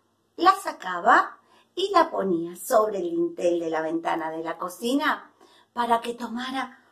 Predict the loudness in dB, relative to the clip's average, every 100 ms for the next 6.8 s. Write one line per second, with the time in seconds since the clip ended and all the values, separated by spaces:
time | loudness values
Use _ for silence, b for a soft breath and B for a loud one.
0 | b 0 4 4 2 -2 0 0 0 -6
1 | -12 -6 -6 -4 -2 -2 -4 -12 _ _
2 | -12 -6 -4 -4 -4 -4 -4 -6 -10 -12
3 | -8 -10 -10 -18 -20 _ -20 _ _ _
4 | _ _ _ B B B B -2 2 4
5 | 2 0 2 2 2 -4 b b -2 2
6 | 2 2 0 2 0 0 0